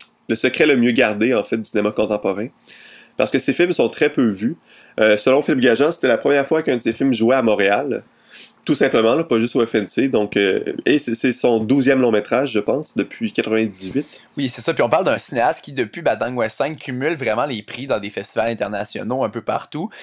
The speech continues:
Speaker 2: Mais j'ai l'impression que ces films, leur point de départ et leur point d'arrivée sont souvent les festivals, en fait. Parce que, ben, c'est toi-même qui l'as dit. Je veux dire, il est pas distribué en D V D, il est pas très accessible.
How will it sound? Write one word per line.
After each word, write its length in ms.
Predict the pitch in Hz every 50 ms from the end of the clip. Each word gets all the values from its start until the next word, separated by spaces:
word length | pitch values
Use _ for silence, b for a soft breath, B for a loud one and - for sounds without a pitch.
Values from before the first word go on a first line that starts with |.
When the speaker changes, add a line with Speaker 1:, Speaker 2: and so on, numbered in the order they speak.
| B B -
Speaker 2:
Mais 100 | 113 117
j'ai 100 | 120 123
l'impression 400 | 117 117 120 117 110 - 160 175
que 100 | 151 135
ces 200 | - - 113 110
films, 420 | - - - 147 160 175 180 160
leur 220 | 131 123 117 - -
point 180 | - 139 143
de 60 | 147
départ 340 | 131 120 117 - 127 156 165
et 60 | 135
leur 160 | 113 113 110 -
point 160 | - 123 123
d'arrivée 340 | 117 107 107 113 120 139 -
sont 180 | - 127 120
souvent 320 | 120 - - - 120 135 165
les 140 | 165 123
festivals, 640 | 113 - 107 110 - - - 120 117 117 131 139 131
en 140 | 120 104 98
fait. 340 | - - 110 117 - - B B B B B B B
Parce 160 | - 123 117
que, 100 | - -
ben, 160 | 120 117 113 113
c'est 140 | - -
toi-même 280 | 117 143 131 143 180 208
qui 100 | - 147
l'as 240 | 127 113 110 104 101
dit. 280 | 104 107 131 185 208
Je 120 | 165 131 117
veux 60 | 110
dire, 100 | 113 117
il 80 | 113 113
est 40 |
pas 140 | 107 - 147
distribué 400 | 151 151 135 - - 120 120 135
en 120 | 147 147 139
D 180 | 127 131 127
V 180 | 117 117 113 104
D, 200 | 104 107 120 127 143
il 80 | 151 123
est 60 | 107
pas 140 | - 135 131
très 260 | - - 135 135 127
accessible. 680 | 123 117 - - 107 113 - - 127 135 147 135 110